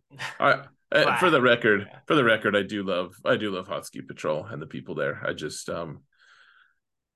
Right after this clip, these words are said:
Speaker 2: uh, you know, so sometimes I'm just like, "Oof, oof, we're, we're not territory, or we're not, we're not P V P."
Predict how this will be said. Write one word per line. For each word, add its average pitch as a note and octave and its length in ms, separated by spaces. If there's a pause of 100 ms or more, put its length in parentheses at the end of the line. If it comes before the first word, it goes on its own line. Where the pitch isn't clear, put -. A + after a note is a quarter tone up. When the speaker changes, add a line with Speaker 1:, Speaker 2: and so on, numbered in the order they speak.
(160)
Speaker 2:
uh, F2+ 120
you F#2 120
know, D2 160 (460)
so A#2+ 180
sometimes G#2+ 640
I'm G2 100
just G2 180
like, E2 300 (560)
"Oof, - 340 (400)
oof, - 460
we're, G2+ 240
we're - 80
not B2+ 220
territory, A2 680
or A2 120
we're C3 120
not, B2+ 220
we're C3 60
not B2+ 200
P B2 140
V A2 140
P." G2 320